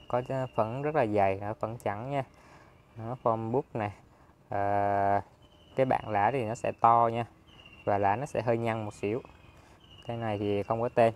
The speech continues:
giá là một trăm nghìn một bụi nha các bạn. Loại này mình nghĩ là nó mau lớn đấy. Mau lớn và khi các bạn trồng nó đều phấn lại là rất là đẹp luôn đấy. Đảm bảo luôn, loại này mà trồng đều phấn là siêu đẹp nha các bạn. Và cái cánh nó, cái cánh nó cũng lạ nữa.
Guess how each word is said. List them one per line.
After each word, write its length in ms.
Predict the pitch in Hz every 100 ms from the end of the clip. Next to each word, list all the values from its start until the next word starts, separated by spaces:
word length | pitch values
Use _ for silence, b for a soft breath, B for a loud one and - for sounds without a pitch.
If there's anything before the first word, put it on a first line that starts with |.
| 117
giá 220 | 107 107
là 100 | 127
một 100 | 113 -
trăm 220 | 110 113
nghìn 100 | 104
một 80 | 101
bụi 280 | 110 - 107
nha 80 | 107
các 60 | 120
bạn. 140 | 104 -
Loại 120 | 107
này 140 | 104 101
mình 200 | 101 101
nghĩ 160 | 101
là 100 | 120
nó 180 | 113 110
mau 360 | 127 131 117 117
lớn 300 | 110 104 131
đấy. 100 | 160 _ B B -
Mau 220 | 117 113
lớn 320 | 113 107 107 139
và 240 | 120 104
khi 140 | -
các 60 | 123
bạn 200 | 123 101
trồng 300 | - 101 98
nó 100 | 117
đều 200 | 127 104
phấn 220 | - 98 110 135
lại 260 | 110 -
là 380 | 98 98 98 98 - - - -
rất 120 | 127
là 60 | 123
đẹp 200 | 98 95
luôn 140 | 107
đấy. 100 | 110 - - - - B B B -
Đảm 220 | 107 107
bảo 240 | - 107
luôn, 140 | 120 113
loại 180 | 110 107
này 140 | 101 101
mà 100 | 98
trồng 280 | 101 98
đều 140 | 101 95
phấn 300 | - 101 120
là 100 | 113
siêu 200 | - 110
đẹp 240 | 101 -
nha 80 | 110
các 60 | 117
bạn. 160 | 110 - - - B B B
Và 460 | - 98 98 98 95
cái 100 | 120 123
cánh 180 | 104 120
nó, 140 | 131 120 - - - - -
cái 60 |
cánh 220 | 127 110
nó 60 | 131
cũng 140 | -
lạ 280 | 104 98 101
nữa. 80 | 101